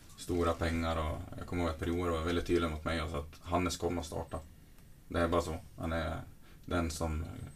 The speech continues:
föreningen satsar mest på nu. Eh, vi hade Linus Hallenius som var på väg uppåt.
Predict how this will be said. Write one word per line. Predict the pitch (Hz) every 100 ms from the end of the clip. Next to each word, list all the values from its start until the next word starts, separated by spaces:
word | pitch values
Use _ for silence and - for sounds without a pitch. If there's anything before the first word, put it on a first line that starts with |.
| - - -
föreningen | 85 82 82
satsar | - - 82
mest | 82 73 -
på | 82
nu. | 80 78 - - - - - - -
Eh, | - 87 85 85
vi |
hade | 82 90
Linus | 92 92 85
Hallenius | 92 90 87 85
som | 92
var | 87
på | 82
väg | 87
uppåt. | 85 - - 82 -